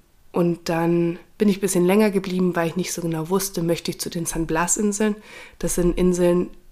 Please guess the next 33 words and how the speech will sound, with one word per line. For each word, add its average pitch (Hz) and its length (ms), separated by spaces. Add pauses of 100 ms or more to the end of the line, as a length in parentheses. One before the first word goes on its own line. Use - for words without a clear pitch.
die 175 80
man 165 240
von 165 560 (280)
Panama 170 340
City 202 340
erreicht 208 460
im 175 120
Rahmen 165 320
von 160 220
einer 156 160
Tour, 214 420 (1040)
die 175 200
ziemlich, 175 760 (200)
ziemlich 190 460
schön 165 260
sein 156 240
sollen. 160 240
Die 165 120
liegen 175 220
im 165 140
Karibik 180 680 (180)
und 170 300
haben 165 220
so, 156 380 (540)
ähm, 165 360 (500)
so 151 520 (640)
Fluch 185 240
der 170 140
Karibik-Flair, 170 1500 (200)
<laughs> 208 220
wurde 220 200
mir 185 240
gesagt. 165 460